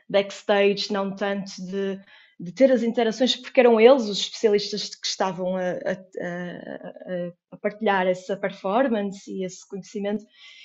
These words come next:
E eu tive aquele episódio inesperado e foi, foi muito bom para também me desafiar e perceber que não é preciso ter medo, ou, pronto, que, eh, tem sido assim também um,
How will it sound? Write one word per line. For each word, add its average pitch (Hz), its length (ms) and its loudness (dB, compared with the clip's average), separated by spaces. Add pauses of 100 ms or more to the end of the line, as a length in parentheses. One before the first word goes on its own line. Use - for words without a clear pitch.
(320)
E 262 140 2
eu 262 80 2
tive 269 200 2
aquele 269 300 -2
episódio 196 440 -4
inesperado 208 560 0
e 247 60 0
foi, 277 340 0
foi 294 160 -2
muito 269 240 2
bom 262 200 4
para 262 160 -4
também 254 280 -2
me 247 120 2
desafiar 214 640 2
e 214 140 -2
perceber 196 640 -10 (100)
que 190 440 -4 (760)
não 170 120 -10
é 170 80 -10
preciso - 560 -14
ter 185 180 -8 (420)
medo, 190 560 -2 (160)
ou, 151 520 -16
pronto, - 180 -20 (420)
que, 185 120 -20 (840)
eh, 170 600 -14 (480)
tem 233 100 -4
sido 208 280 -8
assim 190 300 -10
também 185 380 -10
um, 175 320 -12